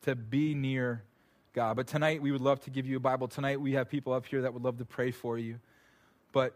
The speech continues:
maybe some of you right now want to begin a relationship with God. You say, "I, I don't know how." Well, I'll, I'll help you take a step. And the step is to just begin a conversation. Like any relationship, it starts with a conversation. And you could just say something like this to God tonight,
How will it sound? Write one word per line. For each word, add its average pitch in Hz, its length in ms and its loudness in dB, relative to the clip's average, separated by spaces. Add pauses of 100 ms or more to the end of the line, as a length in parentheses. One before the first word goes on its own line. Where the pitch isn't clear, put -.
maybe 147 260 2
some 147 220 -2
of 135 100 -2
you 135 120 2
right 131 200 2
now 127 220 2
want 127 180 2
to 123 40 -4
begin 120 260 -2
a 120 60 -2
relationship 117 600 -4
with 113 120 -10
God. 113 380 -4
You 131 80 -10
say, 131 160 -2
"I, 123 220 0 (360)
I 127 40 -10
don't 131 80 0
know 131 100 0
how." 147 480 4
Well, 139 140 2
I'll, 127 240 -2
I'll 123 120 -2
help 143 240 4
you 131 60 -12
take 143 180 2
a 123 40 -10
step. 101 340 -4 (720)
And 117 120 -6
the 113 80 -8
step 135 300 0
is 139 360 -2 (480)
to 131 60 -4
just 131 180 -4
begin 139 260 0
a 131 40 -4
conversation. 131 720 -2 (120)
Like 120 180 -4
any 139 180 2
relationship, 131 640 0 (460)
it 117 60 -10
starts 127 300 0
with 127 80 -2
a 127 60 -2
conversation. 110 760 -6 (1800)
And 123 100 -2
you 127 60 0
could 135 140 -2
just 131 140 -2
say 135 120 2
something 127 260 -4
like 123 180 -2
this 120 200 -4
to 131 100 -6
God 110 240 -4
tonight, 101 320 -12